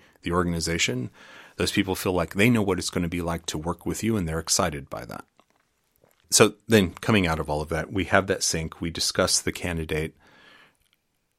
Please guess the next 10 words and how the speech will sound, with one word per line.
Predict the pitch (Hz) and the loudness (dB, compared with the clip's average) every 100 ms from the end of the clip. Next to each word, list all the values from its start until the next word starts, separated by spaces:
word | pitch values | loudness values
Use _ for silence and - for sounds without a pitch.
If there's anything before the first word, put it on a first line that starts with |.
| _ _ | _ _
and | 98 98 | 0 2
then | 107 | 4
it's | 101 | 2
the | 101 | 2
responsibility | 87 - 92 90 - 90 82 | 2 2 2 0 0 0 0
of | 78 | -2
the | 80 | -4
hiring | - 85 90 117 110 | 0 2 2 2 0
manager. | 113 127 139 151 _ _ _ - - - | 0 -2 -2 -6 _ _ _ -20 -20 -8
Uh, | 85 82 82 82 82 | -4 -2 0 -2 -4